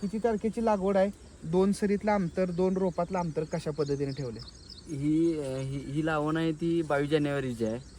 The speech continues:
Speaker 2: आणि, अ, दोन सरीतलं अं-, अंतर पाच फूट आहे.
Speaker 1: हम्म.
Speaker 2: पाच बाय दीडावर, अ, लावण मी, अ, लावलेले आहे.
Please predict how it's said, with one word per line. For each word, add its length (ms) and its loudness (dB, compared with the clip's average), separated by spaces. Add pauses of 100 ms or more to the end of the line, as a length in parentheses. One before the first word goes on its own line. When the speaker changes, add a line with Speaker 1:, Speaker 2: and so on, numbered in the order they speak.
(120)
Speaker 2:
आणि, 500 -2 (180)
अ, 180 -2
दोन 240 0
सरीतलं 420 -4
अं-, 300 -6
अंतर 360 2 (120)
पाच 160 6
फूट 280 -4
आहे. 100 -4 (280)
Speaker 1:
हम्म. 120 -8 (420)
Speaker 2:
पाच 240 2
बाय 140 4
दीडावर, 440 4
अ, 1000 0
लावण 340 -2
मी, 360 -6
अ, 480 -4
लावलेले 380 -2
आहे. 160 -4